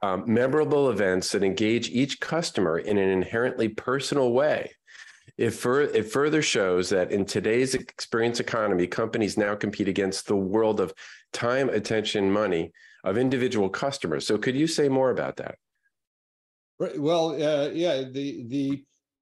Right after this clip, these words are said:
Speaker 2: the very notion is, like, is that with experiences, what's the economic function, right? You extract commodities and trade them on the open marketplace. You make or manufacture goods, right? And then put them in inventory.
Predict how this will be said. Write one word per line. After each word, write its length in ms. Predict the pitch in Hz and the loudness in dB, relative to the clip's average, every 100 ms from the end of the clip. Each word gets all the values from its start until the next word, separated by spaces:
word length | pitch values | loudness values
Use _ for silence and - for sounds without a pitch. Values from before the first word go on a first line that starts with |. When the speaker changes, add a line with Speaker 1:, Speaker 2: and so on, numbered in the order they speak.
| - | -8
Speaker 2:
the 100 | 123 | -4
very 300 | 151 208 190 | 0 0 2
notion 480 | 180 190 - 131 120 | 2 0 0 -4 -4
is, 200 | 113 113 | -6 -6
like, 240 | 117 117 | -6 -8
is 260 | 127 117 113 | -8 -8 -6
that 200 | 123 123 | -6 -6
with 280 | 123 117 123 | -8 -8 -8
experiences, 640 | 117 - 190 170 117 110 | -8 -6 -4 -2 -6 -4
what's 200 | 160 170 | -4 -4
the 140 | 151 | -6
economic 560 | 143 151 143 135 123 107 | -6 -6 -4 -4 -6 -8
function, 540 | 120 101 - - - _ _ _ | -10 -12 -14 -20 -20 _ _ _
right? 220 | 104 113 - _ _ _ | -16 -16 -16 _ _ _
You 640 | 113 123 127 123 120 113 _ _ _ - | -6 -2 0 0 -2 -6 _ _ _ -14
extract 800 | 113 - - 175 185 175 - - - | -14 -14 -8 -4 -2 -4 -6 -18 -12
commodities 720 | 147 143 127 92 80 - - - _ _ _ _ | -6 -4 -4 -8 -14 -20 -20 -20 _ _ _ _
and 180 | 117 113 | -12 -12
trade 300 | - 147 120 | -4 -4 -4
them 120 | 110 | -6
on 120 | 107 113 | -8 -6
the 80 | |
open 200 | 113 104 | -8 -8
marketplace. 560 | 101 101 92 85 82 - | -10 -10 -12 -16 -18 -18
You 520 | 107 113 120 117 120 | -12 -6 -4 -4 -6
make 560 | 110 117 139 185 151 - | -6 -4 -2 0 -2 -6
or 120 | 127 | -10
manufacture 720 | 117 139 139 117 131 127 - 123 | -6 -4 -4 -4 -6 -6 -6 -8
goods, 640 | 104 139 143 90 - - | -4 0 0 -2 -12 -20
right? 220 | 101 98 | -16 -14
And 120 | 110 98 | -12 -12
then 160 | 101 | -14
put 120 | 98 135 | -10 -8
them 140 | 127 | -6
in 100 | 120 | -6
inventory. 480 | 117 101 90 90 | -8 -10 -12 -14